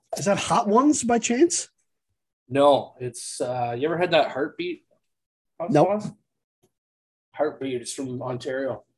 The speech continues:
Speaker 2: It's really good. But
Speaker 1: Never
Speaker 2: there's some
Speaker 1: heard.
Speaker 2: other ones I've never tried before either.
Speaker 1: Send me, uh, send me over a link. I've never heard of it. I'm not a huge hot food guy, but I like mildly spicy, we'll say.
Speaker 2: Oh, these are habanero ones, so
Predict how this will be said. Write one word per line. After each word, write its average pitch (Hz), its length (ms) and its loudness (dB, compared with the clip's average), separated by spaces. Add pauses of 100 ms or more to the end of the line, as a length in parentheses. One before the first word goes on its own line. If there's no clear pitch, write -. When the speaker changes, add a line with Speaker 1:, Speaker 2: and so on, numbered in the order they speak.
(420)
Speaker 2:
It's - 80 -20
really 160 200 4
good. 127 200 -4 (800)
But 139 120 0
Speaker 1:
Never 143 100 4
Speaker 2:
there's 185 120 4
some 135 120 6
Speaker 1:
heard. 135 340 8
Speaker 2:
other - 100 2
ones 127 220 -4
I've 127 160 0
never 120 240 -4
tried 120 280 -2
before 113 280 -6
either. 120 260 -4 (560)
Speaker 1:
Send 226 320 -4
me, 226 280 4
uh, 208 180 8
send 226 240 2
me 220 80 4
over 196 180 0
a 185 40 4
link. 185 340 -2
I've 156 80 -10
never 165 220 -6
heard 160 160 0
of 131 80 -4
it. 117 60 -10 (120)
I'm 208 80 -4
not 254 140 -2
a 220 40 -2
huge 220 880 2 (360)
hot 190 260 -2
food 196 320 2
guy, 175 300 4
but 175 100 -2
I 175 120 0
like 170 280 2 (300)
mildly 143 920 -2
spicy, 123 720 -2
we'll 110 80 -10
say. 110 280 -8 (1000)
Speaker 2:
Oh, 131 160 6
these 143 160 8
are 143 100 8
habanero 123 540 4
ones, 113 220 -8
so 120 300 -8